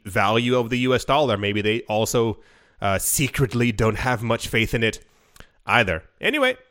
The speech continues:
that's the Louisiana news. I think we had, once ag-, and I'm, I'm gonna mess them up. I, I think it was Colorado,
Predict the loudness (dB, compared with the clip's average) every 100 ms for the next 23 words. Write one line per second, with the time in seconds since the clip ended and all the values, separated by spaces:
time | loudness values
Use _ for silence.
0 | _ _ _ _ _ _ _ -20 -6 0
1 | 0 0 0 0 2 2 2 2 2 2
2 | 2 2 2 0 -4 0 0 0 0 2
3 | 4 4 2 0 -2 -2 2 4 4 2
4 | -6 -8 -4 0 0 -2 -2 -2 0 0
5 | 2 0 0 -2 0 2 2 0 -2 0
6 | 2 4 4 4 2 0